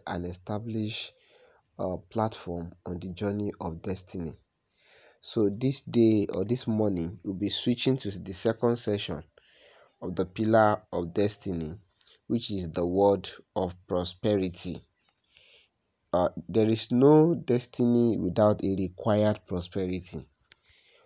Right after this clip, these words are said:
What destiny entails is much more of prosperity than any other thing. So your destiny requires you,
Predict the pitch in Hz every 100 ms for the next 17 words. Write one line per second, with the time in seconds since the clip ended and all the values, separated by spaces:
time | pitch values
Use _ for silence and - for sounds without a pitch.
0 | _ 120 131 120 113 - 113 113 - 87
1 | 82 - 90 92 - - _ _ _ _
2 | - _ - 98 90 - - 110 127 -
3 | 113 110 104 90 90 _ _ - - -
4 | 92 92 95 92 - 110 110 104 - 110
5 | 104 - _ - _ - 101 95 92 -
6 | 110 110 104 98 98 95 101 87 87 _
7 | _ _ - - - - 120 123 120 113
8 | 110 151 - 160 180 120 90 - 120 117
9 | 110 104 107